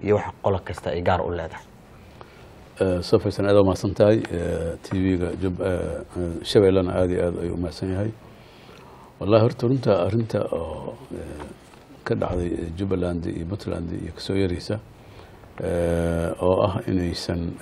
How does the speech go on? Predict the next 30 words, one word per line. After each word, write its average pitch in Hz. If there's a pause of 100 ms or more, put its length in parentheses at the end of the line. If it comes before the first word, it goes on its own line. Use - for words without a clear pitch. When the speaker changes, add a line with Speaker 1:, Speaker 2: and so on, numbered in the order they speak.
(100)
Speaker 2:
ee, 82 (560)
geedi 87
socodka 95
siyaasadda 87
ee 82
dalka 87 (560)
ee 90
dowladda 92
hogaaminaysa 87 (100)
ay, 82 (280)
ee, 82
garab 95
socdaan. 90 (680)
Arrin 95
runtii -
wanaagsan 85
ma 78
aha. 92 (220)
Annaga 90
culimo 87
ahaanna 92
runtii, 87 (720)
ee, 82
arrintaas, 90 (120)
ee, 85
nalama 90
qurxana. 92 (400)
Ee, 90
dadka 92
Soomaaliyeedna 85